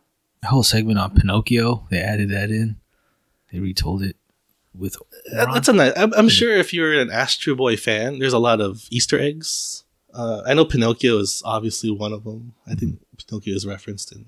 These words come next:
Speaker 2: the cartoon. And it's, it's not,
Speaker 1: Oh, I didn't know
Speaker 2: it's
Speaker 1: that.
Speaker 2: not a hard
Speaker 3: I'm a real boy.
Speaker 1: They each had
Speaker 2: Yeah, there, there's a parallel with
Speaker 1: Yeah.
Speaker 2: Pinocchio and
Speaker 3: Astro
Speaker 2: Pluto.
Speaker 3: Boy.
Speaker 1: Robot
Speaker 3: Pluto.
Speaker 1: Masters.
Speaker 2: <laughs> Yeah,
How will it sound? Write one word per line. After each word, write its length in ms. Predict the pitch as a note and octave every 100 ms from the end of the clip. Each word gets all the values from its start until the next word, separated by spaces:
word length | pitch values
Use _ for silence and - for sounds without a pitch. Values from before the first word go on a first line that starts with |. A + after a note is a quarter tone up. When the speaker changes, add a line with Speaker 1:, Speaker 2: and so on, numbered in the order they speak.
| _
Speaker 2:
the 60 | G2+
cartoon. 480 | - F#2+ G#2+ G#2 A2 _ _ - - - _
And 120 | F#3+
it's, 220 | F3 F#3
it's 140 | F3 D3
not, 200 | C3+ - -
Speaker 1:
Oh, 40 | -
I 80 | G#2
didn't 160 | G2+
know 100 | F2 F#2
Speaker 2:
it's 160 | -
Speaker 1:
that. 60 | B2
Speaker 2:
not 40 | G2+
a 20 |
hard 260 | G2 F#2+ G#2+ _ _ -
Speaker 3:
I'm 120 | B3+
a 80 | G#3+
real 180 | B3 E3+
boy. 360 | A2 F2 F2 A#2
Speaker 1:
They 80 |
each 180 | C#3+ A2+
had 160 | C#3+ A#2
Speaker 2:
Yeah, 140 | G2+ G2+
there, 120 | G#3
there's 220 | F#3 G#3+
a 40 | D3
parallel 460 | - G2 G2+ F#2+ G2+
with 140 | F2+ -
Speaker 1:
Yeah. 340 | G2+ G2+ - -
Speaker 2:
Pinocchio 420 | A#2+ A2 - A2+
and 200 | G2 G2 G2 _ _
Speaker 3:
Astro 260 | A2 G2 G2
Speaker 2:
Pluto. 60 | G#2
Speaker 3:
Boy. 220 | D2 D2 -
Speaker 1:
Robot 180 | G2 F#2
Speaker 3:
Pluto. 140 | F#2+ F2+
Speaker 1:
Masters. 580 | G2+ G2+ - G#2+ - - _ - -
Speaker 2:
<laughs> 40 | G#2+ - - - - - F3+ _ - - _ _
Yeah, 260 | D3 G#3 C#4